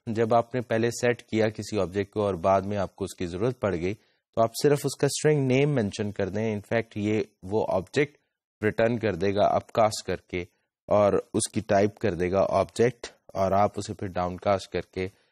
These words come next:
अपनी जो भी आपकी फॉर्म थी उसमें यूज़ कर सकते हैं।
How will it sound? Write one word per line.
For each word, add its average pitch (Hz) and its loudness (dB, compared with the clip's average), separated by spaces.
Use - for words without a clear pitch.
अपनी 95 -6
जो 113 -2
भी 117 0
आपकी 101 -2
फॉर्म 107 0
थी 95 -12
उसमें 98 -8
यूज़ 92 -6
कर 87 -4
सकते - -14
हैं। - -18